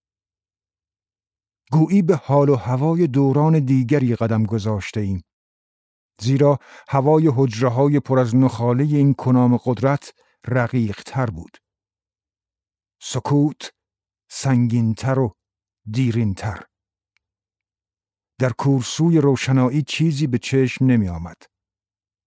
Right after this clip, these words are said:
سنگ فرش‌های سرتاسر حیات اول به علف‌های هرز راه داده بود. در هم ریختگی پاسگاه نگهبان‌های فراری را دیدیم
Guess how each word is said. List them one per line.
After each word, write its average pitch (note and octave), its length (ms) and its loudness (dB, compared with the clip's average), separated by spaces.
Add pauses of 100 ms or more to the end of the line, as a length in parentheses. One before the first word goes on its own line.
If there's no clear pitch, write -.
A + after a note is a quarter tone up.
(460)
سنگ A#2+ 480 0
فرش‌های B2+ 800 -2
سرتاسر B2 680 -2
حیات A#2+ 460 0
اول A#2 500 -2 (340)
به B2+ 80 -4
علف‌های B2 580 -2
هرز B2 560 -4
راه A2 420 -2
داده F2 240 -8
بود. E2 260 -18 (1500)
در C#3 160 0
هم C#3+ 200 2
ریختگی C3+ 640 0
پاسگاه C3+ 680 0
نگهبان‌های B2 840 2
فراری C3 420 0
را C#3 120 2
دیدیم A2+ 500 -2